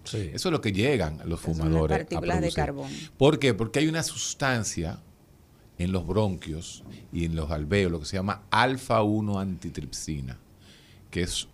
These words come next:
Speaker 2: una hormona local, una enzima
Speaker 1: Ajá.
Speaker 2: que produce la metabolización de ese humo y te lo saca, aumenta el movimiento de los cilios,
Speaker 1: Ujú.
Speaker 2: eh, que son como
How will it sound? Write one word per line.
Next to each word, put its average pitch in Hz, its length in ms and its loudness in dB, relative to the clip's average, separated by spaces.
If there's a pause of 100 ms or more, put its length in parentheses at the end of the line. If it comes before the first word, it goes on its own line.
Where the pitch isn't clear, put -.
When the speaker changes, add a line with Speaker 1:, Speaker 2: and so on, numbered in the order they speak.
(120)
Speaker 2:
una 113 480 4
hormona 104 500 -2
local, 104 320 0
una 92 140 0
enzima 90 480 -2 (200)
Speaker 1:
Ajá. 113 220 2
Speaker 2:
que 95 140 -2
produce 104 600 -2
la 95 160 -2
metabolización 98 1120 -4
de - 40 -10
ese - 160 -8
humo 80 220 -8 (380)
y 117 100 -2
te 123 100 2
lo 113 100 0
saca, 110 440 -2 (260)
aumenta 107 960 2 (520)
el 92 160 0
movimiento 98 880 0
de 101 100 -4
los - 300 -4
cilios, 95 600 -4 (320)
Speaker 1:
Ujú. 120 480 4
Speaker 2:
eh, 98 440 0
que 104 80 -2
son 127 240 0
como 127 400 4